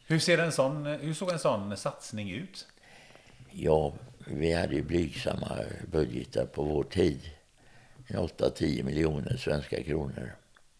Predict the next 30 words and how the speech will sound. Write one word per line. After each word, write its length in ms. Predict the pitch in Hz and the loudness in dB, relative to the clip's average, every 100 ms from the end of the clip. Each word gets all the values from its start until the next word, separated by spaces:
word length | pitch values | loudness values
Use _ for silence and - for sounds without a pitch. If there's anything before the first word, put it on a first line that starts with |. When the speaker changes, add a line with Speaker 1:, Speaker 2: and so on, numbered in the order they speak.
| - - - - - - - - | -20 -20 -20 -20 -20 -20 -20 -12
Speaker 2:
Och 460 | - 80 73 73 69 64 - - - - | 0 2 4 2 0 -6 -12 -18 -14 -2
ja, 220 | 82 - - - | -2 -2 -12 -18
det 140 | 85 87 | -6 -2
var 220 | 87 73 | 0 0
ju 200 | 69 76 - - | -2 -4 -8 -6
vad 200 | 78 80 | -2 0
vi 100 | 82 | -2
kunde 280 | - 73 67 | -4 -2 -2
förmå 480 | - 80 67 57 55 - _ - - - - | -2 -2 -4 -6 -16 -20 _ -20 -20 -20 -10
för 120 | - | -6
att 80 | 80 | -4
få 200 | - 80 | 2 2
ihop 320 | 78 78 - | 4 0 -4
en 140 | - 67 - - | -10 -10 -10 -6
något 420 | 90 95 - - | 2 4 4 -2
sån 160 | - - | -6 -2
här 100 | 69 | 2
hygglig 460 | 73 82 - - 71 | 4 2 0 -2 4
satsning. 640 | 76 76 - - 80 87 _ _ - - - - - - | 4 2 -4 -4 -4 -6 _ _ -20 -20 -20 -20 -20 -6
Men 320 | 85 87 85 | 4 4 6
om 100 | 76 | 4
man 160 | 78 87 | 4 6
jämför 360 | 90 76 85 | 4 4 2
det 180 | 85 76 | 4 4
med 200 | 69 76 | 4 0
idag 540 | 73 80 73 69 60 - | 4 4 6 4 0 0
när 140 | 73 | 0
det 80 | 73 | 0
går 160 | 76 73 | 0 0
på 360 | - 65 60 | 0 0 0